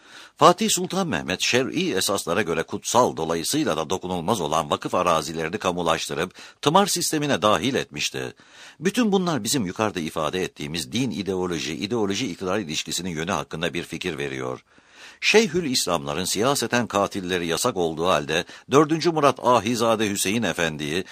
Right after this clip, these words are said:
üçüncü Mehmet de Hocazade Mesut Efendi ile Seyyid Feyzullah Efendi'yi siyaseten katletmesi, Şeyhül İslamlık kurumunun konumu ve işlevi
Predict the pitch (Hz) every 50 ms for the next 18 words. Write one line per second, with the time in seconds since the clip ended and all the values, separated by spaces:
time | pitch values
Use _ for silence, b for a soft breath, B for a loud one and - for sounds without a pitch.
0 | B B - 139 131 160 170 156 139 165 143 147 127 123 139 139 - 113 92 80
1 | 98 104 135 131 101 101 95 92 82 87 76 78 87 - - 135 107 92 80 92
2 | 87 80 76 78 82 73 73 78 85 B B B B - - - 143 175 180 -
3 | - 120 135 123 92 113 117 113 127 151 131 113 110 - 107 104 98 85 82 76
4 | - - 110 123 143 139 - 104 90 - 90 87 - - 82 - - 85 82 -
5 | 78 82 78 80 85 95 B B B B B - - 85 76 - 80 85 76 76
6 | - - 73 71 67 69 - - - 80 71 71 65 76 80 - - 71 69 73
7 | 85 104 104 85 73 71 76 - - - 73 71 73 78 76